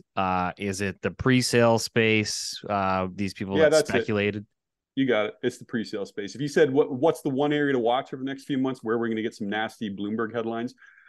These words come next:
Speaker 2: You give it a month and you'll have a lot of people talking about the issues in the pre-sale space. So let me give you
Speaker 1: Interesting.
Speaker 2: some numbers. So we got eighty thousand condos under construction in Toronto. Um, I was talking to Jordan Skrinko, who you got,
Speaker 1: Yeah.
Speaker 2: you probably know, you
Speaker 1: Yeah.
Speaker 2: follow him on Twitter. Great, great guy,
Speaker 1: Plug.
Speaker 2: super
Speaker 1: Free
Speaker 2: plugged
Speaker 1: plug.
Speaker 2: into pre-construction. Yeah.
Speaker 1: Yeah, he's awesome.
Speaker 2: So I,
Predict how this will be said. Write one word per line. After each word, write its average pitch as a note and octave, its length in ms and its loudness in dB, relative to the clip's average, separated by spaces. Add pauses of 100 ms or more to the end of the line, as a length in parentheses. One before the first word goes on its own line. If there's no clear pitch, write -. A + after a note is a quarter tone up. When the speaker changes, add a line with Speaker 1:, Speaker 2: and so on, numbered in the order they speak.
(240)
Speaker 2:
You C#3+ 100 -2
give E3 140 6
it E3 60 4
a D3+ 40 -6
month B2 240 2
and A#2+ 80 -6
you'll A2 100 0
have G2+ 60 -2
a G#2+ 40 2
lot G#2+ 140 0
of G#2+ 60 -6
people G2+ 200 -10
talking F#2+ 340 -4
about F#2 240 -2 (140)
the F#2+ 120 -6
issues F#2 240 -8
in F2+ 40 -6
the F2+ 60 -8
pre-sale F2+ 380 -10
space. - 380 -14 (400)
So - 100 0
let D#3+ 60 8
me F#3 60 6
give E3+ 60 2
you - 40 0
Speaker 1:
Interesting. D#3 160 0
Speaker 2:
some C#3 40 2
numbers. A2+ 320 0 (140)
So - 100 -4
we A#2 60 2
got A#2 100 4
eighty D3 180 4
thousand C#3+ 480 2
condos A2+ 320 -4
under G2+ 140 -6
construction F2+ 460 -6
in D#2+ 60 -14
Toronto. - 360 -14 (760)
Um, F#2 500 -2
I - 260 -20
was - 60 -6
talking D3+ 220 4
to A2+ 60 -2
Jordan A2 280 2
Skrinko, - 420 -12 (160)
who F#2+ 300 -10
you G2 100 -8
got, A2 80 0
Speaker 1:
Yeah. A2 200 4
Speaker 2:
you G2+ 100 -12
probably G2 240 -6
know, F2+ 80 -8
you F#2 100 -4
Speaker 1:
Yeah. F#2+ 60 -2
Speaker 2:
follow F#2+ 100 0
him F2+ 80 -6
on F2 60 -10
Twitter. F#2+ 240 -8
Great, D#3 240 0
great C#3+ 200 4
guy, A#2 120 8
Speaker 1:
Plug. A2 100 2
Speaker 2:
super C#3+ 240 -4
Speaker 1:
Free - 120 4
Speaker 2:
plugged B2+ 100 6
Speaker 1:
plug. G2+ 100 6
Speaker 2:
into F2 80 2
pre-construction. G2 720 -8
Yeah. C3+ 140 0 (420)
Speaker 1:
Yeah, F#2+ 80 -2
he's F2 140 -2
awesome. E2 280 -8
Speaker 2:
So - 80 6
I, G2 120 8